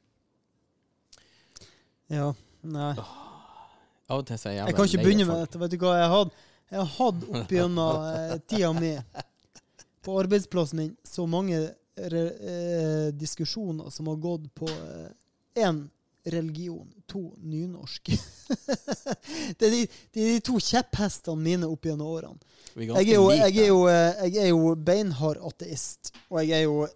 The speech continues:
Speaker 1: enorm, eh, jeg er jo militant nynorskmotstander,
Speaker 2: Mili-,
Speaker 1: som,
Speaker 2: ja,
Speaker 1: som
Speaker 2: sånn,
Speaker 1: ly-,
Speaker 2: ja.
Speaker 1: lytterne, eh, vet fra før. <laughs>
Speaker 2: Men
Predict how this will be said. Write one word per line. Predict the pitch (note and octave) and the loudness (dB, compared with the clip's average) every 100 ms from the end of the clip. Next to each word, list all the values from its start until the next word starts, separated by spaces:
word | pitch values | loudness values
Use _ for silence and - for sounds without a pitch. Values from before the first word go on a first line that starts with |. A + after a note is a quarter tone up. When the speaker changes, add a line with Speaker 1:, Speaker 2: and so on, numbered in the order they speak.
| - | -6
Speaker 1:
enorm, | E3 F3 G3+ D#3+ D3+ D3+ | -2 2 0 0 -6 -8
eh, | C#3+ D3 C#3+ D3+ - _ _ - | -12 -14 -14 -14 -16 _ _ -4
jeg | F3+ | 4
er | |
jo | F#3 E3 | 6 8
militant | E3+ E3+ D#3+ G3+ D#3+ D#3 | 6 4 4 2 0 -2
nynorskmotstander, | D#3+ F3 D#3+ G3 F#3+ - - D3 | -2 0 -4 -6 -8 -8 -8 -6
Speaker 2:
Mili-, | E3+ G#3 G#3+ | -6 -4 -2
Speaker 1:
som, | D3+ | -2
Speaker 2:
ja, | D3+ | -2
Speaker 1:
som | D3+ D#3 | -2 0
Speaker 2:
sånn, | D#3+ | 4
Speaker 1:
ly-, | F#3 | 4
Speaker 2:
ja. | G#3+ | 4
Speaker 1:
lytterne, | F3+ G3 - D#3+ D3+ D3+ D3 D3+ | 4 4 4 2 0 -4 -8 -10
eh, | - - D#3 | -12 -14 -10
vet | D#3+ C#3+ - - | -8 -8 -12 -20
fra | - C#3 | -20 -14
før. | E3 F3 - - - - - - - A3 - - - | -12 -8 -8 -8 -12 -20 -10 -10 -8 -10 -12 -18 -18
<laughs> | - _ E3+ - - _ - D3+ D3+ | -20 _ -16 -16 -20 _ -18 -10 -6
Speaker 2:
Men | D#3 | -4